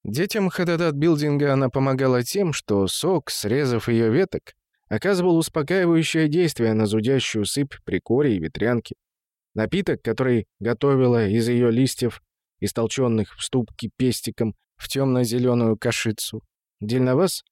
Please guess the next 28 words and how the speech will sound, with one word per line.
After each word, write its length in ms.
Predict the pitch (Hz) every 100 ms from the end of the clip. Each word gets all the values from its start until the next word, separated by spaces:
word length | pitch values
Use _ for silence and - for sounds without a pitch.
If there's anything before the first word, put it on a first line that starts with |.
| _ _
способствовал 800 | - - 123 - 214 - 185 175
нормальной 520 | 151 147 143 190 175
работе 340 | 135 117 165 -
кишечника 640 | 104 - 123 - 131 120
у 60 | 104
Густада 600 | 98 - 120 135 131 - _ _
все 340 | - 113 143
двенадцать 560 | 147 147 120 127 147 139
недель, 360 | 139 107 127 - _ _
беспомощно 680 | 101 113 - 143 139 - 135
проведенных 640 | 123 113 110 120 127 120
в 60 | -
постели. 500 | 110 - - 82 78 _ _ _ _ _ _
Слугам, 540 | - 135 214 196 175
разносчикам 920 | 156 127 123 185 190 - - 160 147 - -
и 100 | 117
нищим, 600 | 117 190 180 - 165 151
проходившим 640 | 143 151 135 151 - 139
мимо, 380 | 147 160 147 147 _ _ _ _
прутики 400 | - 233 220 196
Мелии 340 | 170 202 208 190
служили 440 | - 151 190 196
зубной 360 | 175 170 190 190
щеткой 560 | - 220 - - 95 - _ -
и 60 |
зубной 320 | 113 120 160
пастой 360 | 143 160 - 147
одновременно. 640 | 135 143 143 165 98 82